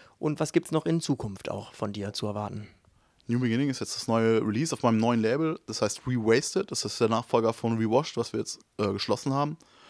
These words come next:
Speaker 2: Wir hatten Homeless als letzten Track, dann, es hat sich angeboten, das Label danach zuzumachen. Und ja, jetzt haben wir Rewasted als neues, neues Label, um auch wieder andere Acts zu supporten und auch mit einem, äh, zweiwöchentlichen, äh, Podcast alle zwei Wochen.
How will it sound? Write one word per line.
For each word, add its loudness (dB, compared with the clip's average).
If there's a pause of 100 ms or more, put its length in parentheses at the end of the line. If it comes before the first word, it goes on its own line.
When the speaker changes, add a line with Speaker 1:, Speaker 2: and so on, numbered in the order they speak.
(240)
Speaker 2:
Wir -4
hatten -2
Homeless 4
als 2
letzten 0
Track, 0
dann, -4 (100)
es -10
hat 0
sich -6
angeboten, 2
das -8
Label 0
danach -4
zuzumachen. -8 (460)
Und 6 (420)
ja, 0 (260)
jetzt -6
haben 4
wir 6
Rewasted 6
als -10
neues, 4 (440)
neues 0
Label, 6 (600)
um 2
auch 4
wieder 8
andere 4
Acts 0
zu -4
supporten 4
und -2 (300)
auch 2
mit -4
einem, 4 (100)
äh, 4
zweiwöchentlichen, 4
äh, 0
Podcast 0
alle 2
zwei 4
Wochen. -2